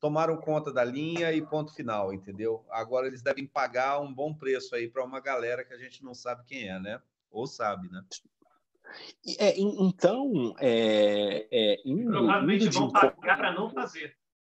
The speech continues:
Speaker 3: E provavelmente vão faz-, pagar pra não fazer. Vão pagar pra deixar lá do jeito que tá.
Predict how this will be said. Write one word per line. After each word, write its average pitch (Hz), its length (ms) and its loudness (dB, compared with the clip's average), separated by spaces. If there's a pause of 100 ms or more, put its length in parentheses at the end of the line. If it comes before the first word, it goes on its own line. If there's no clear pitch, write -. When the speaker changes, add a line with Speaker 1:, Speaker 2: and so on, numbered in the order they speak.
(260)
Speaker 3:
E 123 80 -14
provavelmente 156 640 -2
vão 170 140 -4
faz-, 160 320 2
pagar 175 320 6
pra 180 120 0
não 190 160 -4
fazer. 143 440 -2
Vão 135 120 -8
pagar 139 300 2
pra 175 120 0
deixar 180 320 0
lá - 180 2
do - 80 -8
jeito 165 180 -12
que 147 100 -16
tá. - 240 -4